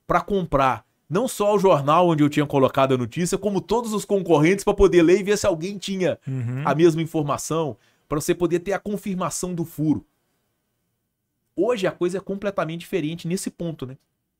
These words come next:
Speaker 1: Você tem uma informação, em três minutos, você já tá colocando ela no ar, seja no, no, no, numa plataforma de, de, de, de,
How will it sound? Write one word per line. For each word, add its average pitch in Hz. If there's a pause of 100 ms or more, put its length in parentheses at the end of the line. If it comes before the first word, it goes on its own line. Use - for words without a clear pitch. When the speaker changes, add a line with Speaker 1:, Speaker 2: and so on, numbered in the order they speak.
(420)
Speaker 1:
Você 135
tem 165
uma 175
informação, 139 (680)
em 147 (840)
três 226
minutos, 180 (440)
você 156
já 147
tá 147
colocando 139
ela 135
no 117
ar, 135 (580)
seja 147
no, 110
no, 107
no, 104 (340)
numa 123
plataforma 123
de, 104
de, 101
de, 98
de, 98